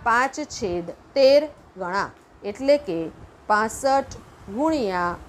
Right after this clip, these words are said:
પાંચ છેદ તેર. તો અહીંયા તેર, પાંચ, પાસઠ અને પાંચ ગુણ્યા પાંચ અંશમાં આવે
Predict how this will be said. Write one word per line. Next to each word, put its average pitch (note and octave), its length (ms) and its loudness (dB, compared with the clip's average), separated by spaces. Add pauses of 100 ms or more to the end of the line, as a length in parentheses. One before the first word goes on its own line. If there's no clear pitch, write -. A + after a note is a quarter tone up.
(160)
પાંચ A3 420 2 (320)
છેદ F3 360 -6 (540)
તેર. A#3+ 220 6 (640)
તો F#3+ 60 -4
અહીંયા A3 520 -2 (360)
તેર, D4+ 420 6 (380)
પાંચ, F3 420 -2 (320)
પાસઠ A#3+ 560 0 (220)
અને E3+ 240 -8 (100)
પાંચ B3 320 2
ગુણ્યા E3+ 400 -10
પાંચ A#3 380 0
અંશમાં F#3+ 500 -10 (140)
આવે G3+ 180 -2